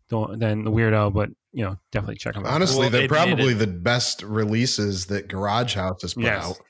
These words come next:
Speaker 1: Yes, they're, they are. They are the best. <laughs>
Speaker 3: Yeah, well, admittedly, uh, not to dog Search or Kill before we, it even has a dog in the fight. It has its own episode.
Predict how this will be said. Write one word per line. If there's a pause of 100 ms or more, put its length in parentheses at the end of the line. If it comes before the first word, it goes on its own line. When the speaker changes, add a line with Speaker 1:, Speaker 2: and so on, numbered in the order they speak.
(160)
Speaker 1:
Yes,
they're, (300)
they
are. (260)
They
are
the
best.
<laughs>
Speaker 3:
Yeah,
well,
admittedly, (640)
uh, (600)
not
to
dog
Search
or
Kill
before
we, (100)
it
even
has
a
dog
in
the
fight.
It
has
its
own
episode.